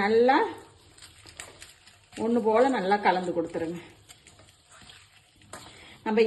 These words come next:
எப்போதும் வெல்லம் வச்சு செய்வோம். நீங்க இந்த ஒரு டைம் இந்த சர்க்கரை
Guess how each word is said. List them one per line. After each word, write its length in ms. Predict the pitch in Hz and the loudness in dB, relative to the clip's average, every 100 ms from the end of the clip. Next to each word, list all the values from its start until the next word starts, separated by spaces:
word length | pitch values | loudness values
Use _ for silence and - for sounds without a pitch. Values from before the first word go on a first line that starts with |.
| 214 | 2
எப்போதும் 460 | 214 262 269 339 277 | 4 4 6 6 6
வெல்லம் 340 | 233 285 302 | 6 4 4
வச்சு 200 | 240 - 269 311 | 2 0 0 4
செய்வோம். 520 | 226 233 233 247 330 - | 4 2 0 0 -2 -4
நீங்க 200 | 233 233 | -6 -4
இந்த 180 | 220 208 208 | -2 0 2
ஒரு 140 | 247 254 | 2 4
டைம் 180 | 254 285 320 | 2 4 2
இந்த 220 | 247 202 196 196 196 - - - | 2 2 2 0 -4 -14 -18 -2
சர்க்கரை 300 | 262 349 | 0 2